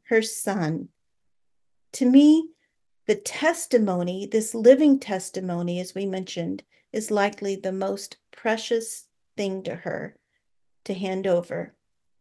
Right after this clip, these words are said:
This confident faith is contagious and can be a powerful testimony. And I believe that her testimony to all those who witnessed what she did, um,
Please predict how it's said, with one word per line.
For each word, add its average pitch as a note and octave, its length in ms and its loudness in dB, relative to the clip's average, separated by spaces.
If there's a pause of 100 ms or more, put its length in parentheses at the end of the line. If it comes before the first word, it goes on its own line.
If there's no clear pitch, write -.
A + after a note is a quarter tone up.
(580)
This A3 220 4
confident C4+ 760 4
faith G#3+ 400 2
is A3 180 -6
contagious G#3+ 920 -6
and G3 240 -8
can F#3 160 -6
be F3+ 100 -4
a F3+ 80 -2
powerful F#3 600 -6
testimony. - 840 -10 (380)
And A#3 100 0
I B3 140 6
believe A3 400 4
that F#3+ 140 -4
her G#3+ 140 -6
testimony B3+ 800 4
to - 200 -4
all C#4+ 300 8
those C4 300 4
who A#3 120 2
witnessed G#3 600 -4
what - 180 0
she - 200 -10
did, F#3+ 420 -4 (1040)
um, A3 500 -6